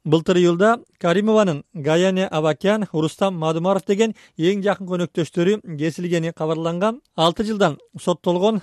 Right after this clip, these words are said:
Авакян менен Мадумаров да мыйзамсыз ишкердик кылган, салык төлөөдөн качкан, арам акчаны адалдаган, чет элдик валютаны сыртка ири көлөмдө мыйзамсыз алып чыккан деп айыпталышкан эле.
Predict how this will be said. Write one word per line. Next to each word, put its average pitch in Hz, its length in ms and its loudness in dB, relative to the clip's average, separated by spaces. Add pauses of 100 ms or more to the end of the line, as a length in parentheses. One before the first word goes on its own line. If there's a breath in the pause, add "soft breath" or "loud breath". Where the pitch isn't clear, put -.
Авакян 190 420 0
менен 190 380 -2
Мадумаров 156 560 0
да 220 120 -2
мыйзамсыз 165 680 -4 (280 soft breath)
ишкердик 180 520 -2
кылган, 190 340 0 (320)
салык 190 320 -4
төлөөдөн 180 300 -2
качкан, 170 500 -4
арам 180 300 0
акчаны 190 260 -2
адалдаган, 190 480 0 (340 soft breath)
чет 208 240 -2
элдик 208 220 -2
валютаны 185 640 0 (140)
сыртка - 360 -4
ири 180 200 2
көлөмдө 208 400 0 (240 soft breath)
мыйзамсыз 185 520 -4
алып 170 220 -2
чыккан 165 260 -6
деп 185 200 -2 (120)
айыпталышкан 165 600 -4
эле. 135 280 -2